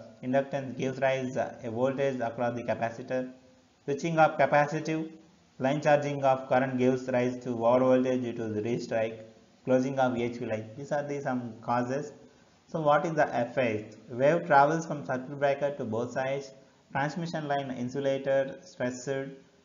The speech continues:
terminal operators insulation stressed. So what we can do for this? Use of, uh, opening resistors with the C B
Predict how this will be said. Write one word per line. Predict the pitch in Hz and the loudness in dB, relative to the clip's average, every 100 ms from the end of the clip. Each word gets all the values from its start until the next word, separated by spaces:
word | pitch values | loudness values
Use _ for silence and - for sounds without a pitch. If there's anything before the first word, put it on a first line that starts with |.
| _ - | _ -6
terminal | 120 127 131 127 | -4 -2 0 0
operators | 120 123 117 120 - | 0 -2 -4 -6 -8
insulation | 151 120 117 117 | -10 -6 -6 -6
stressed. | 107 - 120 - 98 98 - _ _ _ _ _ _ _ _ _ _ _ | -10 -12 -16 -14 -14 -14 -18 _ _ _ _ _ _ _ _ _ _ _
So | - | -2
what | 143 143 135 | 2 4 2
we | |
can | 127 113 | 0 0
do | 123 | 0
for | 123 98 | 0 0
this? | 92 95 - - _ _ _ _ | 0 -6 -10 -20 _ _ _ _
Use | 123 127 | 4 6
of, | 131 127 120 | 8 6 4
uh, | 110 | 2
opening | 127 147 147 143 | 2 2 0 0
resistors | 139 151 - 147 147 | 0 -2 -2 -2 -2
with | 139 | -6
the | |
C | 127 147 | -4 -4
B | 139 147 160 160 | -2 -2 -4 -8